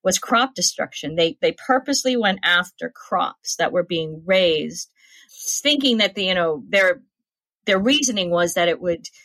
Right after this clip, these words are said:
prevent the enemy forces from getting access to the crops. But they really were killing the crops of, of Vietnamese and Lao and Cambodian people in, in that effort.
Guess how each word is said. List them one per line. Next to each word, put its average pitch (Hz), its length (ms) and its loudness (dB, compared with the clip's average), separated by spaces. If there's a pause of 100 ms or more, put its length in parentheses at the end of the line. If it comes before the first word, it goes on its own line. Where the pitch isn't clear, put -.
(180)
prevent 202 540 0
the - 180 -8
enemy 180 300 0
forces 160 440 -2
from 147 180 -6
getting 147 280 0
access - 340 -4
to 151 120 -12
the 135 100 -12
crops. - 420 0
But 208 120 -6
they 277 100 2
really 302 380 2
were 160 120 -2
killing 175 500 0
the 160 100 -2
crops - 420 -4
of, 160 280 -4
of 151 280 -2 (720)
Vietnamese 220 580 2
and 147 140 -6
Lao 196 320 2
and 156 120 -10
Cambodian 180 480 -4
people 131 400 -12 (560)
in, 190 220 -2 (140)
in 175 140 2
that 147 180 4
effort. 123 340 -2